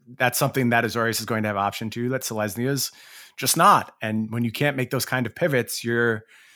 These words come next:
you're basically saying when you want green over blue that you're playing to control battlefields. You want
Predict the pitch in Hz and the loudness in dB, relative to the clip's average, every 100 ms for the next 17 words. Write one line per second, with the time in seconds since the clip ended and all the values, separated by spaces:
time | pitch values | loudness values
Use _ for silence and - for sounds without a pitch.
0 | - _ - 143 151 196 214 185 175 151 | -20 _ 0 4 4 4 4 4 4 4
1 | 135 127 120 117 110 104 123 131 113 127 | 4 4 4 2 0 0 -2 -4 -4 0
2 | 147 143 131 117 120 110 117 135 117 117 | 2 2 0 -2 -2 0 0 2 0 0
3 | 107 - 117 117 113 113 107 - 117 117 | -6 -4 -2 0 0 -2 -4 -4 -6 -6
4 | 107 107 101 95 90 82 - - - - | -4 -2 -2 -2 -2 -4 -14 -20 -16 -14
5 | - 120 120 110 123 | -8 -2 0 0 -2